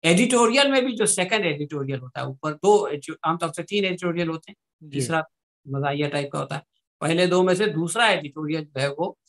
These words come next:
Speaker 1: FIFA पे था। तो इस लिहाज से आप ये देखें कि कतर ने बहुत बड़ा काम किया। और, अ, लेकिन ये जो, अ, मुबल्लिगीन को बुलाया,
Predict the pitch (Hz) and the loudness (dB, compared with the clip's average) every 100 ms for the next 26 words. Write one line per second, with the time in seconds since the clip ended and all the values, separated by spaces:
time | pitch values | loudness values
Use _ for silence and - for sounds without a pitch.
0 | _ _ - 160 135 131 113 117 113 123 | _ _ -6 -4 0 0 0 -10 -16 -20
1 | _ _ _ _ _ _ - 302 302 302 | _ _ _ _ _ _ 0 6 8 6
2 | 294 262 277 277 262 320 330 339 277 269 | 4 0 2 2 4 2 0 0 0 0
3 | 285 226 180 214 247 254 247 240 185 185 | -4 -4 -4 -6 -10 -4 -4 -2 -4 -2
4 | 233 254 247 170 151 214 - 143 131 135 | -4 -4 -6 -4 -2 -2 -4 -8 0 4
5 | 170 185 170 160 - 165 160 _ _ _ | 4 4 2 0 -2 -6 -8 _ _ _
6 | _ _ - 165 175 175 170 165 160 160 | _ _ 0 6 8 8 6 4 4 2
7 | - - 208 220 311 330 330 _ _ _ | -2 -6 -2 -2 -2 -6 -8 _ _ _
8 | _ _ _ _ _ _ 233 285 339 339 | _ _ _ _ _ _ -8 -4 -2 -2
9 | 285 - _ _ _ _ - 151 156 139 | -4 -8 _ _ _ _ -4 2 4 4
10 | 131 156 156 170 190 202 190 247 247 190 | 2 0 0 2 2 2 2 0 -2 -2
11 | 185 175 175 165 | 0 2 2 -2